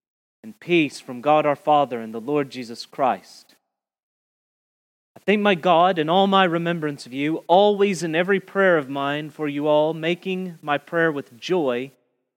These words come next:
because of your partnership in the gospel from the first day until now.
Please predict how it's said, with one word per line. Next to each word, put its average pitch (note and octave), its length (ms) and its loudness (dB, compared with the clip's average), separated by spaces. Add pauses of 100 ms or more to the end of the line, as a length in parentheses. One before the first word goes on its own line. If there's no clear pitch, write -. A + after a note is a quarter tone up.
(880)
because G3 440 2
of E3+ 120 -8
your F3 100 -2
partnership E3 800 -2
in F#3 120 -2
the G3 60 -2
gospel D#3 480 0
from C#3+ 240 -8
the C3+ 60 -10
first E3 420 -4
day C#3+ 240 2
until B2 320 -8
now. A2+ 440 -4